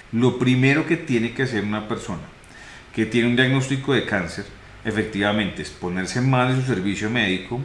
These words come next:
solicitar una cita con su servicio de nutrición clínica, porque es importantísimo dar un diagnóstico nutricional del paciente, porque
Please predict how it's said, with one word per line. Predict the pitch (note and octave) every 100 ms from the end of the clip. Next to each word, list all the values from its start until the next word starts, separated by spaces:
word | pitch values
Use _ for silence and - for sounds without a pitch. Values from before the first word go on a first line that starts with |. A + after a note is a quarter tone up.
| - - - -
solicitar | - B2 A2+ G#2 G2 G2+
una | G#2+ A#2+
cita | - F#3 C#3 B2 B2+
con | A#2 G#2
su | - G#2 F#2
servicio | F2 G2 E2+ G2+ - A2 A2+
de | A2+
nutrición | G#2+ G2 F2+ F#2 G2 F#2+
clínica, | A#2+ B2+ C3
porque | B2 -
es | -
importantísimo | B2 A#2+ B2+ A2+ - F#2+ F2+ - D#3+ D#3+ - G#2 G2 B2 - - -
dar | G#2 G#2+
un | G#2+
diagnóstico | A2+ A2+ A#2 - B2+ B2+
nutricional | A#2 A2 G#2+ G#2+ G2 F2 G#2
del | C3 C3
paciente, | B2+ B2+ B2+ G2 A#2
porque | A2 B2 - G2+ -